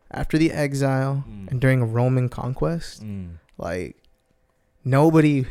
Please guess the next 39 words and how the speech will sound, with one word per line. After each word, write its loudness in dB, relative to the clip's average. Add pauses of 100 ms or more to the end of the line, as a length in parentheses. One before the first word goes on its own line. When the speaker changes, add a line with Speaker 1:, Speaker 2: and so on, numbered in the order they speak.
Speaker 1:
<laughs> -10
wanted 2
Jesus 0
to -4
rise -6
up. -12 (1040)
And -14 (540)
the -4
thing 2
is, 4
he 4
didn't 8
really 8
rise 6
up. 4
He -6 (680)
made 4
himself 2
lower 0 (100)
than -2
everybody 0
else. -4
He -8
made -2
himself -4
a -8
servant -4
Speaker 2:
Sure. -14 (260)
Speaker 1:
below 6
everybody 6
else, -2
and -2
nobody 2
was 0
expecting -8
that. -14 (380)
Everybody 2
expected -2
some -2